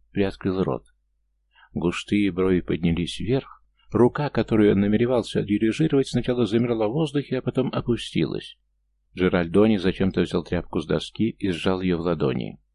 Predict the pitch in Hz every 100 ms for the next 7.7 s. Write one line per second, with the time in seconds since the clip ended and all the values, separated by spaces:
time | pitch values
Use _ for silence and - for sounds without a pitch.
0 | _ 85 82 87 - 101 95 - 90 -
1 | - 85 78 71 85 120 76 64 - _
2 | - 104 131 143 151 143 127 - 113 123
3 | 127 120 113 113 104 104 95 - - 123
4 | 127 131 107 98 - 104 98 95 92 85
5 | 85 98 113 - 151 160 156 143 131 135
6 | - 131 131 127 - 101 107 107 98 101
7 | 101 90 - 90 - 67